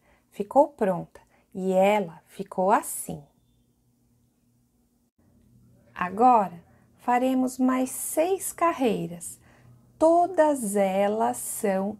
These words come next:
iguais. Esta é a sequência de pontos que faremos nas seis carreiras,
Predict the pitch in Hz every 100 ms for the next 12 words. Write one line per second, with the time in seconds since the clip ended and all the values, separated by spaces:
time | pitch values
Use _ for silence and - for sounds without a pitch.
0 | _ - 240 233 240 208 170 170 - -
1 | - _ _ _ _ _ _ _ _ _
2 | _ _ _ _ _ _ _ _ _ _
3 | _ _ _ _ _ - 214 190 202 -
4 | - 415 539 _ _ _ - 214 208 -
5 | 214 208 - 233 381 415 370 339 - -
6 | 220 220 240 254 - - 220 220 214 233
7 | 226 214 214 220 - 277 302 349 - -
8 | 349 339 208 165 - - - -